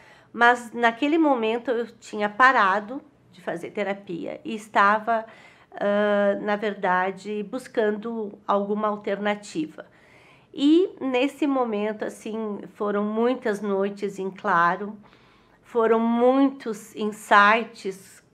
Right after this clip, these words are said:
que eu tive, muito cair a ficha sobre a minha vida, sobre a minha história. E naquela noite foi um divisor de águas, porque no outro dia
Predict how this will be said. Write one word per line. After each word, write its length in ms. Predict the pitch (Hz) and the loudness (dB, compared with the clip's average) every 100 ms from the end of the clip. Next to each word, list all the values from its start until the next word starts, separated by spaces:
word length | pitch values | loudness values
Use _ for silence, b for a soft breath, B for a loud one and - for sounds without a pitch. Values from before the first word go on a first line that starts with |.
| _ - | _ -8
que 80 | 190 | -8
eu 80 | 180 | -8
tive, 380 | - 208 208 | -8 -6 -4
muito 280 | 202 233 240 | -4 -4 -8
cair 480 | 247 240 202 214 240 | -8 -4 -2 -2 0
a 120 | 208 | -2
ficha 680 | 208 - 220 220 214 - 202 | -2 -10 -8 -8 -10 -12 -12
sobre 320 | 202 196 190 | -8 -8 -6
a 60 | 185 | -4
minha 220 | 185 175 | -2 -4
vida, 520 | 165 170 226 226 202 | -4 -8 -8 -6 -8
sobre 280 | 202 185 180 | -8 -10 -8
a 40 | |
minha 160 | 175 175 | -6 -6
história. 880 | 170 - - 220 208 208 202 208 202 B B B B B B B B B _ | -8 -14 -2 4 4 4 2 -2 -4 B B B B B B B B B _
E 120 | - | -2
naquela 480 | 359 427 427 392 403 | 2 2 2 2 4
noite 640 | 339 262 285 285 - 339 - _ _ | 4 2 -2 -4 -8 -8 -10 _ _
foi 280 | - 262 269 | -2 0 2
um 140 | 277 | 0
divisor 480 | 240 226 254 226 208 | -2 -8 -10 -6 -6
de 160 | 208 254 | -2 0
águas, 400 | 220 226 247 247 | 2 2 -2 -6
porque 260 | 302 339 | -4 2
no 120 | 339 | 4
outro 480 | 403 330 440 370 294 | 6 6 4 0 -2
dia 580 | 180 185 254 339 - | -2 -8 -6 -4 -4